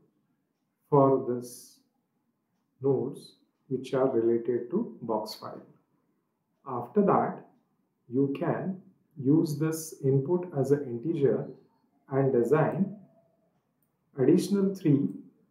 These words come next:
nodes named with minimum number of box files which you are targeting to place in the box file cabinet. Then how many box files you would like to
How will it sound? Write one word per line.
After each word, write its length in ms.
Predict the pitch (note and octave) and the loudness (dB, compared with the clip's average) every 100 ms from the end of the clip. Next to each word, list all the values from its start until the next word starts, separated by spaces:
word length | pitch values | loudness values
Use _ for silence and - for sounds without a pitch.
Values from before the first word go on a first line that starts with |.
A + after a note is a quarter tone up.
| - _ | -20 _
nodes 600 | C#3 A2+ A#2 F#3 - - _ _ _ _ _ _ _ _ _ _ _ _ - | 0 0 -2 -6 -10 -16 _ _ _ _ _ _ _ _ _ _ _ _ 0
named 520 | C3 C#3+ F3 G#3 - - - _ _ _ | 6 8 8 4 -2 -14 -20 _ _ _
with 340 | - B2+ B2+ - - _ | 4 4 4 -2 -12 _
minimum 560 | C3+ B2+ B2+ D3 F3+ F3 | 0 4 4 4 2 0
number 320 | D3+ C#3+ D3 | -2 0 0
of 160 | D3+ - | 0 -2
box 300 | B2 B2+ - - | -4 -4 -8 -12
files 440 | E3 B3 - - | -12 -12 -14 -12
which 240 | - B2 - | -6 -4 0
you 60 | |
are 100 | B2+ | 0
targeting 720 | A#2 A#2 A#2 B2+ D3+ F3+ - - | 2 0 2 2 2 0 -4 -8
to 60 | |
place 600 | A#2+ - A#2+ A#2+ - - _ _ _ | -12 0 2 2 -2 -14 _ _ _
in 140 | B2+ A#2 | -6 -2
the 340 | A#2 A#2 A2 - _ _ _ _ _ _ | -2 -2 -8 -16 _ _ _ _ _ _
box 220 | A#2 B2 | -8 -6
file 240 | - C#3 B2+ | -2 -2 0
cabinet. 520 | C3 B2 C3+ F#3+ - - _ _ _ _ _ _ _ _ _ | 0 0 0 -2 -4 -14 _ _ _ _ _ _ _ _ _
Then 380 | B2 B2+ B2+ C3 - - _ - - | -2 2 2 0 -6 -18 _ -14 -2
how 220 | D3+ E3 | 4 4
many 140 | G3 G#3 | 4 2
box 320 | C#3 C3 - | 0 -2 -4
files 300 | D3+ C#3+ D3 | -4 -2 -2
you 140 | - B2+ | -2 0
would 100 | B2+ | 0
like 300 | A#2+ A#2+ - | 0 -4 -8
to 200 | B2 | -12